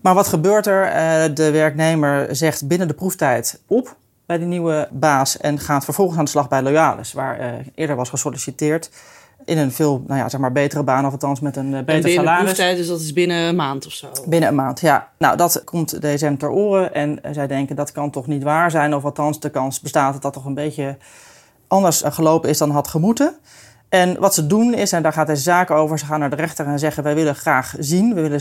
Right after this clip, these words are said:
Speaker 1: eh, stukken zien waaruit blijkt wat er gebeurd is precies, hè? Hoe die sollicitaties zijn verlopen en of het kan zijn dat je bewust eerst die lagere baan hebt geaccepteerd, dan hebt opgezegd met"
Speaker 2: Plus vier ton.
Speaker 1: Precies, met de bedoeling om vervolgens die andere gewone, tussen aanhalingstekens, baan te accepteren bij Loyalis,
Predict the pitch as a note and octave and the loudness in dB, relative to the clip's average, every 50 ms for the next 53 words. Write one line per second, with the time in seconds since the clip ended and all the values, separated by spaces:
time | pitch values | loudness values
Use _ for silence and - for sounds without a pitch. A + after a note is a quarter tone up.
0 | - - - D3 C#3+ - - G3 F#3+ F#3 D#3+ D#3+ E3+ E3 D#3 D3 C#3 C#3 C3 C#3+ | -4 -6 -6 -6 -4 -2 -4 -4 -2 -2 -2 -2 -2 -2 0 0 0 -2 0 0
1 | D3 C#3+ D3 C#3 D#3 D3+ D#3+ C3 - C#3 C3 E3 E3+ D#3+ C3+ - - - B2 - | 0 0 0 0 -2 -4 -4 -4 -6 -2 0 0 0 0 -2 -6 -8 -8 -6 -4
2 | - C#3 A#2 - - D#3+ F#3 G3+ D#3+ D3 D#3+ D3+ D#3 D#3 D3+ D3+ D3+ - - - | -4 -4 -4 -4 -6 -6 -6 -6 -4 -4 -2 -2 -2 -2 -2 -4 -6 -10 -20 -20
3 | - - - - - - D#3 D3 - E3 D3 D3 - D3 - - C#3+ C3 B2 - | -20 -20 -20 -12 -8 -6 -4 0 2 2 2 2 0 -2 0 0 0 0 0 0
4 | D3 D3+ D#3+ E3+ E3 E3+ D3 C3+ - D3+ D#3 F3 E3 - - C3 B2+ C#3 C#3 D3+ | 2 4 4 4 4 4 2 2 0 0 -2 -2 -4 -4 -4 -4 -4 0 2 2
5 | D#3 E3 F#3 F#3+ E3 D3+ C#3+ - D3+ B2+ B2+ D3 C3+ D#3 G3+ C4 - - - - | 2 2 2 0 0 -2 -2 -2 -2 -2 -2 0 2 2 0 0 0 -4 -10 -16
6 | _ _ _ - E3 E3 F3 E3+ - D3+ C3+ D3 D3+ E3 E3 - - D#3 C#3+ D3+ | _ _ _ -2 0 2 2 2 0 0 2 2 2 2 2 0 -2 -2 0 0
7 | C#3+ D3 D3 C3+ C3+ - - - C#3+ - E3 - - D3+ C#3+ C#3 C#3 - - - | -2 0 -2 -4 -4 -4 -6 -6 -6 -8 -10 -8 -6 -4 -2 -2 -4 -4 -6 -10
8 | - C#3 C#3+ C#3 C3+ C3 - D3 C#3 - D#3 C3+ C3+ B2+ B2+ - - D3 D3 C3+ | -8 -6 -4 -4 -4 -4 -6 -8 -8 -8 -6 -4 -4 -4 -4 -6 -6 -4 -4 -4
9 | - - F3 D3+ - - - E3 D3+ D#3 - G3 G3+ G#3 A3 A#3 A#3 - _ _ | -4 -4 -4 -4 -4 -4 -6 -6 -6 -6 -4 -2 -2 0 0 -2 -4 -6 _ _
10 | - D#3 - G#3+ G#3+ G#3 - - - E3 D#3+ D#3 - D3 - C#3+ C#3 C#3+ C#3+ - | -8 -4 0 0 0 0 0 -2 0 0 0 0 0 0 0 2 4 4 4 4
11 | D#3+ D3 E3 D3 F#3+ G3 G3 F#3 F#3 F#3 F#3 - D#3+ E3+ D#3 - D#3+ D3+ D#3 D#3 | 2 2 2 4 4 4 4 2 2 0 0 -2 -2 -2 -2 -2 -2 0 0 0
12 | D3+ D#3 D3+ D3 - - _ - D#3+ D#3 D3+ C#3+ E3+ F3 E3 D#3+ D3+ - - D3 | 2 0 0 -2 -2 -8 _ -4 0 2 2 2 2 2 0 0 -2 -2 0 0
13 | C#3+ C#3+ D3+ D3+ D3+ C#3+ D3 D#3 - D3+ C#3+ C#3+ D3 C#3 - - D3+ C#3+ C#3+ D3 | 2 2 2 2 0 -2 -4 -6 -2 -2 0 0 0 -2 -4 -6 -8 -6 -6 -4
14 | C#3 C#3 D3 D3 D3 D3 D3 C#3 - D#3 C#3+ C3+ - - - C#3 - - C#3 - | -2 2 2 4 4 2 0 -2 -2 0 0 0 0 -2 -4 -6 -6 -6 -6 -2
15 | D3 C#3+ C3+ C3+ C3+ C3 B2+ C3 C#3 D3+ D#3 E3 D#3+ D3+ D3+ D3+ - - - | -2 0 0 0 0 0 0 2 4 4 4 4 4 2 0 -2 -4 -8 -10